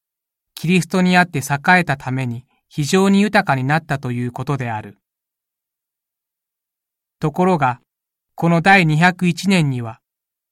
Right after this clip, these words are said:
高価な衣服を着て、あらゆる見事な真珠と世の美しいものを身につけるなどして、高慢になった者たちが彼らの中に現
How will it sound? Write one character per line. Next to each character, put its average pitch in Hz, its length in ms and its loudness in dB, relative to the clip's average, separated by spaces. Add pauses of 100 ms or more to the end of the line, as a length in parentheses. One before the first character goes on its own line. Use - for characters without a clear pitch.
(220)
高 202 260 4
価 160 140 4
な 147 80 2
衣 165 180 0
服 143 240 -6
を 127 80 -6
着 - 160 -20
て、 127 240 -12 (460)
あ 151 140 2
ら 180 120 8
ゆ 202 120 2
る 170 100 4
見 185 120 4
事 190 200 -2
な 143 160 0
真 160 280 -2
珠 143 120 -4
と 151 120 -2
世 175 120 0
の 156 160 0
美 143 280 -8
し 214 200 -2
い 196 40 2
も 147 140 0
の 131 140 -4
を 120 40 -6
身 123 120 -4
に 151 120 -2
つ - 120 -12
け 180 140 -2
る 151 80 0
な 123 140 -4
ど 113 120 -10
し - 120 -16
て、 120 220 -14 (760)
高 175 180 4
慢 190 260 6
に 185 80 2
な 190 140 4
っ - 60 -20
た 139 120 -4
者 139 240 -2
た 143 100 -4
ち 139 140 -10
が 123 100 -8
彼 180 240 -2
ら 175 140 2
の 127 100 -2
中 131 220 -6
に 117 160 -8
現 131 140 -2